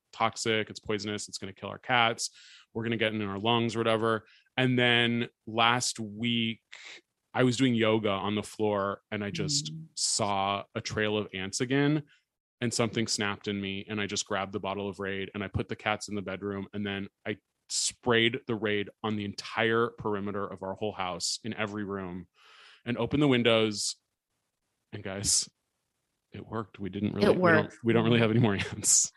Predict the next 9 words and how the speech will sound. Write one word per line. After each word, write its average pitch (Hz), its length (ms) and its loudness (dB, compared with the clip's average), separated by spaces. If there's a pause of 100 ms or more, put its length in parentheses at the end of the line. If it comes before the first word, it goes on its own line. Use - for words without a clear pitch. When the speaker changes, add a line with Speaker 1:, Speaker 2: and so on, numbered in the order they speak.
Speaker 1:
So 95 300 -2 (360)
Speaker 2:
Believe 180 420 8 (140)
science. 110 600 -2
Speaker 1:
yeah. 123 340 4 (440)
Speaker 2:
Yeah. 147 440 2 (380)
Speaker 1:
Yeah. 123 180 4
Jen 127 240 4
Gunter 139 340 4
approved, 131 640 6